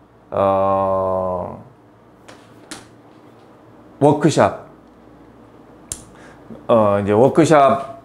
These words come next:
매달 워크샵을 하면서 매번 그 사람들의 경력 이력을,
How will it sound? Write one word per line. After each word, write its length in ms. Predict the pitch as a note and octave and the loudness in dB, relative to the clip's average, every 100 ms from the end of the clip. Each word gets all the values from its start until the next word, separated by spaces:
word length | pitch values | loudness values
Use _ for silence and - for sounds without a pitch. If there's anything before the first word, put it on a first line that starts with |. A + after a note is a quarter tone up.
| - | 0
매달 520 | B2+ C3 C3+ C3+ C3 | 4 4 4 4 4
워크샵을 880 | C3 C3 D3 C#3 C3 B2 C3 C3 C3 | 2 0 -2 2 2 2 0 0 0
하면서 880 | C3 D#3+ C#3+ B2+ A#2 F#3+ A#3 - - - _ _ _ _ _ _ _ _ _ _ - | 0 2 2 0 0 2 2 0 -8 -20 _ _ _ _ _ _ _ _ _ _ -8
매번 920 | A2+ A#2 B2+ C3 C3+ C3 E3+ G3 F#3 - - | -4 -2 -2 2 2 2 0 -6 -12 -20 -10
그 340 | - B2 A#2+ A#2+ | -2 0 0 0
사람들의 520 | C3+ B2 A#2+ A#2+ A#2 | -2 -2 -4 -6 -4
경력 460 | B2+ C3 C3 A#2+ | -6 -4 -4 -2
이력을, 1000 | A2 A#2+ B2 A#2+ A#2 G#2+ A#2+ A#2 A2+ - | -2 -2 0 0 -2 -4 -2 -2 -4 -8